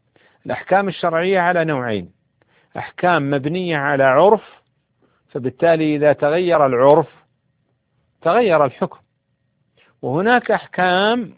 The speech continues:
مقررة في الشرع ليست مبنية على العرف، فإذا وجد عرف يخالف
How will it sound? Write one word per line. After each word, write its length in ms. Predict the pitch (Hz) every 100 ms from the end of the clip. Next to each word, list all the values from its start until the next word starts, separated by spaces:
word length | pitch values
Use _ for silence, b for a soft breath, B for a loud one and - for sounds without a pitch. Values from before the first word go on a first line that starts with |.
| -
مقررة 640 | 143 - 214 214 202 180
في 120 | 139
الشرع 380 | 151 - 202 185
ليست 420 | 226 269 202 170
مبنية 420 | 175 156 156 143
على 220 | 123 120
العرف، 320 | 110 101 101 - _ _ _ _ _ _ _ _ _ _ _
فإذا 360 | 127 127 147
وجد 440 | 165 185 226 190 143
عرف 460 | 135 196 165 -
يخالف 880 | 120 123 - 170 220 220 208 131 110